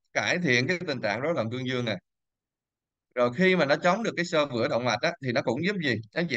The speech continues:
giảm cái nguy cơ mà chúng ta bị nhồi máu cơ tim hay là đột quỵ. Các bạn hình dung không? Và khi tuần hoàn nó tốt quá thì sao? Nó cung cấp oxy và các chất dinh dưỡng đến các cái cơ quan trong cơ thể. Như vậy chúng ta sẽ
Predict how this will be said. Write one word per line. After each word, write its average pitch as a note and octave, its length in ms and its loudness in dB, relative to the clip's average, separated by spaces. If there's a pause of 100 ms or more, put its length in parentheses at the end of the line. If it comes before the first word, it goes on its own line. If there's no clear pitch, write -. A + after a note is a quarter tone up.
(100)
giảm B2+ 260 -2
cái G#3+ 100 -4
nguy G3 260 2
cơ F3 260 8
mà B2+ 160 -2
chúng E3+ 120 -4
ta D#3+ 80 2
bị A#2+ 160 -2
nhồi B2+ 160 0
máu D3 320 -4
cơ F3+ 100 -2
tim C#3+ 200 0
hay C3+ 120 0
là B2+ 80 0
đột G#2+ 180 0
quỵ. G2 200 -2 (120)
Các - 120 -14
bạn A2+ 80 -4
hình A2 80 -2
dung A#2 160 -2
không? C#3 140 2 (1500)
Và B2+ 180 0
khi F#3+ 180 6
tuần E3 140 4
hoàn C#3+ 440 4
nó G3 360 2 (840)
tốt G#3+ 220 2
quá A#3 180 2
thì C#3 140 -4
sao? D3+ 320 2
Nó F3 120 -4
cung E3+ 160 -6
cấp G3 220 -4
oxy F#3 360 0 (600)
và B2 320 -2
các F3+ 180 0
chất G#3+ 200 -2
dinh D3 180 -4
dưỡng B2 300 -2
đến F#3 220 0
các F#3 120 0 (120)
cái F3+ 120 -10
cơ D3+ 180 -2
quan C3+ 240 2
trong C3 140 -4
cơ B2+ 100 -4
thể. B2 300 -6 (120)
Như D#3 80 -8
vậy G#2+ 160 -4
chúng F3+ 100 -6
ta D#3+ 80 -4
sẽ B2 120 -8